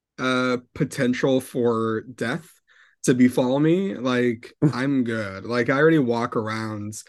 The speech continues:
Speaker 1: with people, like, trying to prevent me from being able to live my life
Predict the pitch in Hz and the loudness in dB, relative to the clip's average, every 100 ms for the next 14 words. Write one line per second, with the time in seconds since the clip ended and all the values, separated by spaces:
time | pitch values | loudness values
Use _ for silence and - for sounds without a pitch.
0 | - - - - 123 120 120 110 113 107 | -20 -20 -8 2 2 2 2 2 2 0
1 | 104 101 101 101 - - 135 110 202 160 | 0 -2 -6 -6 -8 -4 -2 2 0 0
2 | - 160 127 120 113 - 135 113 113 113 | 0 4 4 4 2 0 0 0 -2 -4
3 | - _ _ _ _ - 113 110 113 110 | -8 _ _ _ _ -2 0 0 -2 -2
4 | 110 110 110 107 110 104 110 113 110 104 | -2 -2 -2 -4 -4 -4 -4 -2 -2 -4
5 | 101 104 104 107 - | -6 -6 -6 -10 -14